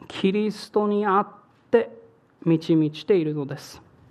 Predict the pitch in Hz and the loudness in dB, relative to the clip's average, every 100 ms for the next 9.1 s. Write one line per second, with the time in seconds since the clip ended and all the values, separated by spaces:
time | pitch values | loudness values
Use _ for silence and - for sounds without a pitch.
0 | _ _ _ - - 165 165 - 180 165 | _ _ _ -8 2 2 2 -2 0 0
1 | 151 - 190 175 175 160 - 185 180 175 | 0 0 0 2 0 0 0 0 2 2
2 | 160 170 196 - - - - - 196 175 | 0 0 -2 -4 -20 -20 -20 -4 0 0
3 | 160 147 156 180 180 - _ _ _ _ | 0 0 0 -2 -6 -20 _ _ _ _
4 | _ - - 156 - 143 131 135 - - | _ -18 -12 -10 -4 -4 -4 -8 -12 -20
5 | _ - - _ _ _ _ _ _ _ | _ -20 -20 _ _ _ _ _ _ _
6 | _ _ _ _ _ _ - _ - 180 | _ _ _ _ _ _ -20 _ 0 2
7 | 220 214 165 160 165 196 196 185 - 165 | 4 2 2 2 2 2 0 -2 0 2
8 | 170 165 160 156 151 151 151 143 - 143 | 2 0 -2 -4 -4 -6 -8 -8 -6 -6